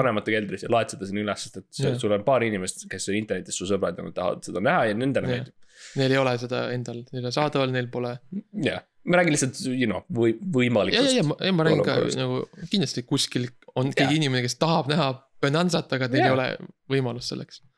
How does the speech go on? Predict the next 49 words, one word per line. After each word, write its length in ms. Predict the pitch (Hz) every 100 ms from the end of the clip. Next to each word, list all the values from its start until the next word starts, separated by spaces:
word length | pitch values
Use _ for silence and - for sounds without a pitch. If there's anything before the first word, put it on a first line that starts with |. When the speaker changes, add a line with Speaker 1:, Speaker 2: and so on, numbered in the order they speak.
| -
Speaker 1:
Siis, 300 | 123 120 123
äh, 160 | 139 131
lahendus 360 | 135 175 151 165
ongi 180 | 175 156
see, 80 |
et 80 | 156
sa 140 | - 147
laed 200 | 156 139
üles 280 | 180 170 -
ja 60 |
jääd, 400 | 131 185 180 -
nagu 160 | 165 165
ütlesin, 220 | 233 -
et 80 | 135
paned 160 | 151 151
väiksesse, 840 | 156 170 160 147 151 139 131 120 120
sa 60 |
paned 160 | 117 101
näiteks 160 | 101 -
staatikat 420 | 160 151 - 123
vahele 260 | 143 143 123
või 80 | 113
sa 140 | 107 - -
Speaker 2:
Mhm, 120 | 135
Speaker 1:
flipid 400 | 135 196 - 175
Speaker 2:
mhm, 80 | 123
Speaker 1:
selle 200 | 170 160
niimoodi, 160 | 156 135
et 100 | 135
sa 60 | 135
Speaker 2:
mhm. 80 |
Speaker 1:
teistpidi, 560 | 139 139 - 151 151 139
eks 180 | 127 -
ju, 120 | 139 135 - - -
või 320 | 123 117 113
sa 320 | 117 98 95
näiteks 440 | 95 87 90 - - - - -
võib 240 | 82 95 - - -
ka 220 | 95 101
nii 160 | 110 113
teha, 160 | 135
et 80 | 131
sa 60 | 151
taaskehastad 640 | 151 151 202 208 - 110 107
need 140 | 101
osad 320 | 101 98 98
ja 80 | 107
Speaker 2:
Mhm. 80 | 135
Speaker 1:
paned 160 | 120